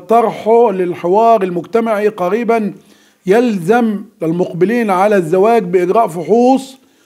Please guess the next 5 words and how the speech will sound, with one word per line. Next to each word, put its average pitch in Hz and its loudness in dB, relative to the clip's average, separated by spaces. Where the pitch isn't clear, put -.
صحية 226 0
وإنشاء 202 0
لجنة 190 0
لمراجعتها 175 -2
برئاسة 202 0